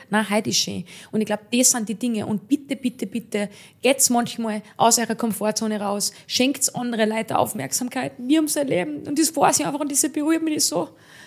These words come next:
so positiv verändern können. Einfach nur, weil wir zugehört haben, weil wir ihm was Gutes getan haben.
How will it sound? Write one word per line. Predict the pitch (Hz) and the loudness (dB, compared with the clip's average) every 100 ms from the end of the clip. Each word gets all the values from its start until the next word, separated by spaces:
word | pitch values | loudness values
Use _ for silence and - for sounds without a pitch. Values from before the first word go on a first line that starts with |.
| - | -4
so | - - 339 | 4 6 6
positiv | 339 330 320 285 302 | 4 0 2 0 0
verändern | - - 294 302 | -2 -2 -2 -2
können. | 285 285 277 285 - - - _ | 0 -2 -2 -6 -10 -20 -20 _
Einfach | 285 302 285 | 6 6 4
nur, | 320 | 2
weil | 285 | 4
wir | 254 269 | 0 6
zugehört | 320 349 285 269 - | 8 8 4 0 -2
haben, | 254 277 - - - | -4 -4 -10 -16 -4
weil | 240 247 | -2 0
wir | |
ihm | 262 | 0
was | 277 - | 2 8
Gutes | 339 359 - | 8 8 4
getan | 294 240 262 254 | 0 2 4 4
haben. | 254 247 254 | 0 -2 -6